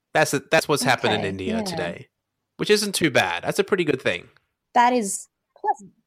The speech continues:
Speaker 2: That's actually, I can't, I can't find anything to, uh, trash
Speaker 1: Yeah.
Speaker 2: on that. That's very nice. That's a nice
Speaker 1: No,
Speaker 2: one.
Speaker 1: that's good.
Speaker 2: I
Speaker 1: That's
Speaker 2: won't
Speaker 1: good.
Speaker 2: ruin your life about
Speaker 1: Um,
Speaker 2: that one.
Speaker 1: Russians charged
Speaker 2: You
Speaker 1: over
Speaker 2: too.
Speaker 1: U K Novichok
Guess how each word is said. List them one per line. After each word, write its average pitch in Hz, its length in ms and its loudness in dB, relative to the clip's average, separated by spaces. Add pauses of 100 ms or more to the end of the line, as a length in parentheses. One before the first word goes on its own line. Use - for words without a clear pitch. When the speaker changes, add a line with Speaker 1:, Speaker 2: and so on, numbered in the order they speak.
(560)
Speaker 2:
That's 269 160 2
actually, 302 280 4
I 285 100 6
can't, 294 200 4
I 277 80 6
can't 277 260 -2
find 269 140 4
anything 247 420 0
to, 226 300 0 (320)
uh, 202 380 4
trash 190 600 2
Speaker 1:
Yeah. 185 60 -6
Speaker 2:
on 165 120 -6
that. 156 280 -8
That's 196 200 -2
very 202 180 2
nice. 170 460 -6 (640)
That's 226 140 -4
a - 20 -6
nice 240 160 0
Speaker 1:
No, 131 220 4
Speaker 2:
one. 92 80 -2
Speaker 1:
that's - 180 -4
good. 110 180 0
Speaker 2:
I - 40 -4
Speaker 1:
That's 104 100 2
Speaker 2:
won't 339 140 8
Speaker 1:
good. 214 60 2
Speaker 2:
ruin 208 200 2
your 170 80 4
life 131 200 8
about 131 120 2
Speaker 1:
Um, 127 80 -2
Speaker 2:
that 170 160 0
one. 175 260 -8 (300)
Speaker 1:
Russians 160 720 2
charged 135 520 4
Speaker 2:
You 262 60 0
Speaker 1:
over 123 140 2
Speaker 2:
too. 117 100 0
Speaker 1:
U 127 220 0
K 127 540 2 (520)
Novichok 127 680 2